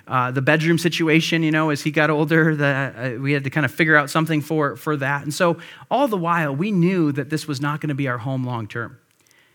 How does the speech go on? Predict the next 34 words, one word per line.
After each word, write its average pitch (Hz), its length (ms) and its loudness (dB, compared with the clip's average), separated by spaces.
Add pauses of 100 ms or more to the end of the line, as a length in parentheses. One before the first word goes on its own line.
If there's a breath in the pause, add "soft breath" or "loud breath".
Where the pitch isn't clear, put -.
(340 soft breath)
I 135 60 -4
say 185 240 0
that 156 300 2
to 151 80 -4
just 143 240 -4
say 165 240 0
that, 131 240 -6
that 139 180 -4
because 170 420 0
we 170 160 0
knew 165 300 2
that, 147 420 2
it 156 140 -4
changed 165 400 -2
the 175 80 -4
way 143 140 0
that 147 120 -2
we 151 100 -2
interacted 143 440 -2
with 131 160 -6
our 127 80 -6
house. - 420 -8 (300)
We 156 140 0
kinda 170 240 -2
did 147 200 0
the 143 60 -2
bare 139 240 0
minimum 151 400 0
to 131 140 -8
make 135 180 -4
it - 80 -10
feel 143 220 -6
like 120 180 -8
home. 107 300 -10